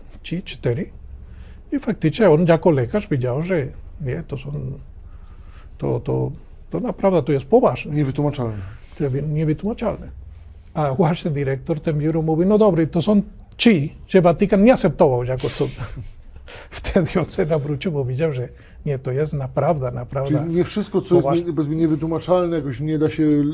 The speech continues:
Speaker 2: medycznie u-, uzasadnić,
Speaker 1: Hmm.
Speaker 2: zostaje potem cudem. O tym trzeba
Speaker 1: Tak, tak,
Speaker 2: pamiętać. Znaczy,
Speaker 1: tak.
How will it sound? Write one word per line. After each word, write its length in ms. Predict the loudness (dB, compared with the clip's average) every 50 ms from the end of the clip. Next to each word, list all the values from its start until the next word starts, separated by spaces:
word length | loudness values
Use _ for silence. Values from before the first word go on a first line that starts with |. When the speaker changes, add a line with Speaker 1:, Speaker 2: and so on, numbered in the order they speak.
| -2
Speaker 2:
medycznie 580 | 0 0 2 2 0 0 0 -2 -2 -2 0 0
u-, 220 | 0 0 0 -2
uzasadnić, 640 | -2 -2 0 0 0 0 2 2 2 2 2 0 -4
Speaker 1:
Hmm. 140 | -4 -4 -2
Speaker 2:
zostaje 320 | -2 -2 2 4 4 4
potem 260 | 4 2 0 0 0
cudem. 400 | 2 2 2 4 4 2 0 0
O 60 | -2 -2
tym 160 | -4 -4 -4
trzeba 180 | -2 0 0
Speaker 1:
Tak, 80 | 2 2
tak, 80 | 4 2
Speaker 2:
pamiętać. 240 | 2 2 0 -2 -2 -4 -4 -6 -8
Znaczy, 0 |
Speaker 1:
tak. 100 | -6